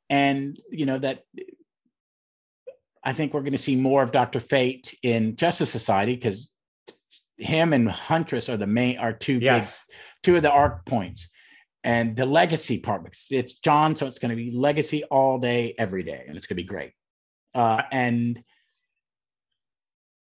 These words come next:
Speaker 1: but I've never read a lot of Golden Age Doctor Fate, except if it's in an All-Star comic.
Speaker 2: And, yeah, I, I would like to read a lot more of the, you know, the Golden Age stuff,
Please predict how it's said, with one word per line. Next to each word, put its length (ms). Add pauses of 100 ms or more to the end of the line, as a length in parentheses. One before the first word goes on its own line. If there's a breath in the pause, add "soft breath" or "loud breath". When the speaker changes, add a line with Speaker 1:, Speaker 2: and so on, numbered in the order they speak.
(340)
Speaker 1:
but 140
I've 140
never 240
read 220
a 60
lot 200
of 80
Golden 300
Age 320
Doctor 260
Fate, 260
except 320
if 120
it's 180
in 100
an 120
All-Star 400
comic. 440 (580)
Speaker 2:
And, 280 (540)
yeah, 640
I, 120 (320)
I 40
would 180
like 180
to 100
read 160
a 60
lot 240 (140)
more 220
of 80
the, 300
you 100
know, 320
the 80
Golden 320
Age 140
stuff, 240